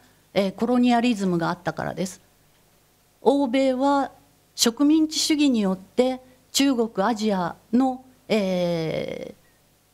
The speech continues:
豊かな富を搾取することで成長しました。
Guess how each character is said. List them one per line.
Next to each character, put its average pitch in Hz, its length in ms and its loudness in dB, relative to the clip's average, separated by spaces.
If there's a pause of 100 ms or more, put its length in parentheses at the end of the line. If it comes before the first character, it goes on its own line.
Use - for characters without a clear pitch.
(120)
豊 277 260 0
か 220 100 -2
な 175 140 -4
富 202 340 -2
を 214 240 -4
搾 - 400 -4
取 269 140 -2
す 226 140 -6
る 214 100 -2
こ 220 140 -4
と 285 120 -2
で 254 300 -2 (180)
成 180 220 -2
長 175 220 -4
し 175 120 -6
ま 165 120 -4
し - 80 -14
た。 139 160 -12